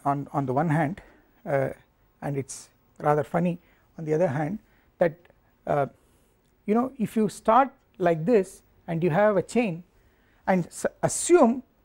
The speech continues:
that the last domain is the same as the first domain,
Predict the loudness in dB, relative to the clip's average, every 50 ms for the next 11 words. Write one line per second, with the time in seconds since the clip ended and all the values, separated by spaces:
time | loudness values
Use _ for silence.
0 | _ _ _ _ _ _ _ _ _ 0 2 2 2 2 0 -6 -4 -2 0 2
1 | 4 6 6 6 6 4 0 -8 -16 -20 -20 -20 _ _ _ _ 2 2 4 6
2 | 6 4 4 4 2 2 0 0 0 2 0 0 -2 2 4 4 4 4 2 -4
3 | -6 -6 -6